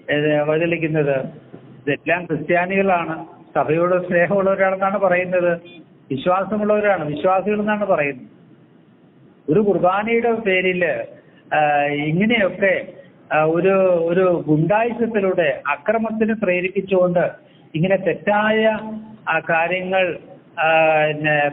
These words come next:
പ്രചരിപ്പിക്കുന്നത്, ആ, എന്തിന്റെ അടിസ്ഥാനത്തിൽ എനിക്ക് മനസ്സിലാകുന്നില്ല. ഇവര് രാഷ്ട്രീയക്കാര് പോലും ചെയ്യാത്ത തരത്തിലുള്ള ഹീനമായ, ആ, പ്രവർത്തികളാണ് ഇവരിങ്ങനെ ചെയ്യുന്നത്.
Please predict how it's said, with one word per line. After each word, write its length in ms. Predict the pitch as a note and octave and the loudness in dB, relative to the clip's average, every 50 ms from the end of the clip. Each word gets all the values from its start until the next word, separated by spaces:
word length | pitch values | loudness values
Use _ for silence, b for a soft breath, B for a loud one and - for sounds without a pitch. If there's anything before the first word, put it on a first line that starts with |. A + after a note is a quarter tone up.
| - | 0
പ്രചരിപ്പിക്കുന്നത്, 1120 | D3+ D3 D3 D#3+ F3+ F#3 F3+ G3 F#3+ F3+ F3+ F3 F3+ F3 E3+ E3 D3+ B2+ - - - - - - - - _ - - - - C#3+ | -2 -2 0 0 -2 -2 -2 -2 -2 -2 0 0 2 2 2 2 2 0 -2 -6 -12 -14 -18 -20 -20 -20 _ -20 -20 -12 -6 -4
ആ, 320 | C3+ C#3 C3+ C3 B2+ B2 | -2 0 0 0 0 0
എന്തിന്റെ 500 | B2+ C3+ D3 D3+ D3+ E3+ G#3 A#3 A3+ A#3 | 0 2 2 0 2 2 0 0 0 0
അടിസ്ഥാനത്തിൽ 520 | A3 G3 F#3+ - F#3+ F#3+ F#3+ F#3 F#3 F#3+ | -2 -2 -2 -2 0 0 0 0 -2 -4
എനിക്ക് 200 | F3+ E3+ F3 F3 | -4 -2 -2 -2
മനസ്സിലാകുന്നില്ല. 840 | F3+ E3 D3 D3+ D#3+ E3 E3 E3 E3 D#3+ C#3+ A#2+ - - - _ - - - - - _ _ _ _ _ _ _ _ _ _ - | -2 -2 -2 0 0 0 0 0 -2 -4 -6 -6 -8 -14 -18 _ -20 -20 -20 -20 -20 _ _ _ _ _ _ _ _ _ _ -8
ഇവര് 300 | - C3+ E3+ F3+ G#3+ A3+ A3+ A3+ A3+ A3 G3+ F#3 F#3 F3 D#3 D#3+ | -4 -2 0 2 2 2 2 2 2 2 2 2 2 0 0 0
രാഷ്ട്രീയക്കാര് 680 | C#3 C3+ - - - C4 B3+ B3+ B3+ B3+ B3 B3 B3+ | 0 0 -2 -2 0 0 0 2 2 0 0 0 0
പോലും 400 | B3 A#3+ A#3 A#3 A#3+ A#3 G#3+ G#3+ | 0 2 2 2 2 0 -2 0
ചെയ്യാത്ത 720 | G#3+ G#3 G#3 G#3 G#3 G#3 G#3 G#3 G#3+ G#3 G#3 G3+ G#3 G#3+ - - - - - - - G#3 | 2 2 2 2 0 0 0 0 0 0 0 -2 -6 -12 -16 -18 -20 -20 -20 -8 -2 0
തരത്തിലുള്ള 440 | G3 F#3+ G3 - - G3 G3 G3+ G3+ | 0 0 0 0 2 2 4 4 2
ഹീനമായ, 1000 | - - G3+ G3+ A3 A#3 B3+ A#3 A3+ A3 G#3 G3 F#3+ G3 F#3+ G3 G3 F#3+ G3 G3 - - - - - - - - | 2 0 0 0 2 2 2 2 2 2 0 2 2 2 2 2 2 0 -4 -8 -12 -16 -20 -20 -20 -14 -6 -2
ആ, 460 | F#3 F3+ F3+ F3 F3 F3 F3 F3 F3 F3 E3+ E3+ F#3 | 0 2 2 2 2 2 2 0 0 -2 -2 0 2
പ്രവർത്തികളാണ് 640 | F3+ F#3 F#3 F3 F3+ G#3 G3+ G3+ G3 F#3 F3+ F3+ F3+ | 2 2 2 2 2 2 2 4 2 2 2 0 -2
ഇവരിങ്ങനെ 300 | F3+ F#3 F3+ F#3 G3 F#3+ | -2 -2 -2 0 0 0
ചെയ്യുന്നത്. 520 | G3 G3+ G3 F#3+ F#3+ G#3 G3+ F3 D#3 - | 2 2 2 2 2 0 0 0 -2 -4